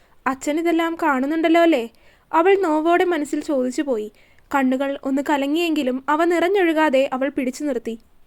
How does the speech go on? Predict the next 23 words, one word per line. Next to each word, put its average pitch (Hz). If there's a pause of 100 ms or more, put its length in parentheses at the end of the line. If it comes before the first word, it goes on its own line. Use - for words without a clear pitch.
(460)
കൊണ്ടുവന്ന് 349
കൊടുത്ത 392
ഭക്ഷണമെല്ലാം 339
ജാക്കി 262
കഴിച്ചു 277
കഴിഞ്ഞതും 285
അവനെ 262
തടവിയും 302
കളിപ്പിച്ചുമൊക്കെ 302
ആമി 302
അവിടെ 302
തന്നെ 302
അങ്ങനെ 269
ഇരുന്നു. 220 (520)
അകത്തേക്ക് 269
കയറി 285
വെറുതെ 294
അവരുടെ 349
വായിൽ 311
നിന്ന് 320
വരുന്നത് 285
കേൾക്കാൻ 269
താല്പര്യമില്ല, 247